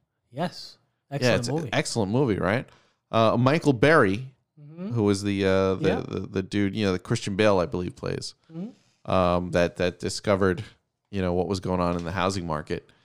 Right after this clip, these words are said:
Speaker 2: He, uh, uh, actually deleted a tweet not too long ago saying how it's interesting how Tesla and Bitcoin run concurrently, and, and that, um, you know, the China scandal was definitely, uh, covered up by the Bitcoin buy.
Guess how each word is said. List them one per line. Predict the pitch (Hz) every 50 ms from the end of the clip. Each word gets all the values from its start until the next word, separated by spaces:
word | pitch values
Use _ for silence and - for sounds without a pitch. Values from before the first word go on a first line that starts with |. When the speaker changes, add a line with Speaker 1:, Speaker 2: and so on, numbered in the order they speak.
| _ _ _ _ _ _
Speaker 2:
He, | - - - - 170 175 175 165 160 151 147 - -
uh, | 95
uh, | 117 113 107 104 98 - 98 104 101 101 -
actually | - 107 120 113 - - 117 104
deleted | 95 107 107 117 131 117 113 98 95
a | 98
tweet | - - - 151 175 160 123 - -
not | 113 101 98 98
too | - - 104
long | 107 123 139 135 113
ago | 98 101 92
saying | 92 - - - 104 98 95 92 92 95 92
how | 101 107 98 95 95 92 90 90 95 101 135 - _ _ _ _ _ _ _
it's | - 101 -
interesting | - 135 131 127 123 117 - - 107 101
how | 104 92 90
Tesla | - - - 123 113 - - 110 101
and | 95 92 90
Bitcoin | - - - - 110 101 98 101
run | 98 95 98 95
concurrently, | - 101 98 92 - 113 110 107 98 80 90 92 90 87
and, | 85 90 92 87 - -
and | 90 90 92 90 85 90
that, | 101 98 95 90 - - _ _ _ _ _ _ _ _ _ _ _ _ -
um, | 87 90 87 82 82 85 85 87 90 - - _ _
you | - 110 113
know, | 101 95
the | 90 98
China | - - - 123 117 113 104
scandal | - - - 120 120 113 101 95 92 90 92 - -
was | 98 98 98 95 -
definitely, | - - 107 107 - 101 95 92 90 90 90 - -
uh, | 50 50 - - - - 50 50 50 - - - -
covered | - - 131 110 104 110
up | 113 107 -
by | - 92 90
the | 92 90
Bitcoin | 95 113 107 - - 92 90 90
buy. | - - - - - -